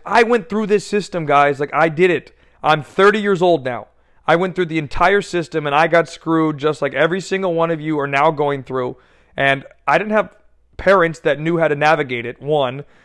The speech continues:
And two, I had to learn this through trial and error. So I've been through every single level of youth soccer, played college at an N C A A Division two school for four years. I played semi-professionally in France.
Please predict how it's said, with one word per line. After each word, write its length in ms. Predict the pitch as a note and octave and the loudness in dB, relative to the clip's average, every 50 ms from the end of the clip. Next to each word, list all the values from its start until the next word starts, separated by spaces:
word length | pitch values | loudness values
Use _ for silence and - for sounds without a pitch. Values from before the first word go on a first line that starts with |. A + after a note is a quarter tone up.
| _ _ _ - | _ _ _ -8
And 180 | C3+ C#3 C3 | -6 -6 -6
two, 320 | - - G#3+ A#3 A3+ G3 F3 | -8 -4 -2 0 0 0 4
I 160 | D3+ E3 F3 | 4 4 4
had 120 | F#3+ F#3+ | 4 2
to 60 | E3+ F3 | 2 2
learn 240 | E3+ F3 F3+ F3+ | 4 4 4 4
this 120 | E3 E3 - | 2 -4 -6
through 180 | - D#3+ D#3 | -6 -10 -12
trial 460 | - - - E3 D#3 E3 E3+ F3 E3+ D#3+ | -10 -6 -2 2 4 4 6 4 4 2
and 100 | D3+ C3+ | 0 0
error. 380 | C#3+ E3 D#3+ C3 A#2 A2+ _ _ _ _ _ _ _ _ _ _ _ _ _ _ _ _ | 0 2 2 0 -2 -8 _ _ _ _ _ _ _ _ _ _ _ _ _ _ _ _
So 340 | - - D#3 D3 D3 - - - | -2 2 2 2 2 2 0 2
I've 280 | D#3+ F3+ G3+ F3+ C#3+ | 4 4 4 2 2
been 200 | C#3 G3 G3+ F#3+ | 2 2 2 2
through 160 | D#3+ E3+ D#3 - - | 0 -6 -6 -4 0
every 320 | F3 G3 G#3+ G3 A3+ A#3 | 4 4 4 4 0 -6
single 440 | F#3 - - G3+ G#3+ A3 G#3 G#3 G3+ | -6 -8 -4 -2 -2 0 2 2 2
level 360 | F#3+ F3+ F3+ F#3 E3+ F3 E3 | 4 4 4 4 2 2 0
of 100 | D#3 D3 | 0 0
youth 200 | C#3 D#3+ E3+ E3+ | -2 -4 -4 -4
soccer, 540 | - - D#3+ D3 C#3 B2+ - C3+ B2+ B2+ - _ _ _ _ _ - | -4 -2 0 0 0 0 -2 -6 -6 -8 -8 _ _ _ _ _ -14
played 300 | - - F3 G3 G#3 E3 | -2 2 4 4 4 2
college 720 | - F3+ E3+ E3 D#3+ D#3 D3+ D3 C#3+ C#3 - - - - _ _ _ _ _ _ _ _ _ _ _ _ _ _ - | 2 4 4 6 6 4 2 0 -2 -4 -12 -16 -18 -20 _ _ _ _ _ _ _ _ _ _ _ _ _ _ -2
at 240 | C#3+ D3+ D3 C#3 - | 0 0 0 0 -4
an 100 | D3+ D#3+ | -4 -4
N 160 | E3+ F3+ F#3 | -4 -4 -4
C 160 | - - F3 F3 | -6 -2 -2 -2
A 40 | |
A 40 | F3 | 0
Division 360 | D#3+ D#3 D3+ D#3+ D#3 D3+ D3 | -2 -2 -4 -4 -4 -6 -10
two 160 | C3+ - D#3 D3+ | -8 -6 -8 -8
school 240 | - - D3+ D3+ | -6 -6 -6 -6
for 140 | B2+ B2 B2 | -4 -6 -10
four 200 | - - C#3+ C#3 | -6 -2 -2 -2
years. 380 | C3+ C3 C3 B2+ B2+ C3 B2 - _ _ _ _ _ | 0 -2 -2 -2 -2 -4 -6 -10 _ _ _ _ _
I 100 | - D3 C#3+ | -2 -2 -2
played 260 | - D#3 F3+ F3 E3 | 2 2 0 0 0
semi-professionally 840 | - - - F#3 F#3 G3 G3 F#3 F3+ E3 - F3 E3+ - - E3 D#3+ | -2 0 0 2 4 4 2 2 0 -2 0 -2 -2 -2 -4 -8 -8
in 80 | D#3+ | -8
France. 500 | C#3+ - C#3+ C#3 C3+ C3 C3 B2 - - | -8 -4 -2 -2 0 -2 -2 -4 -8 -18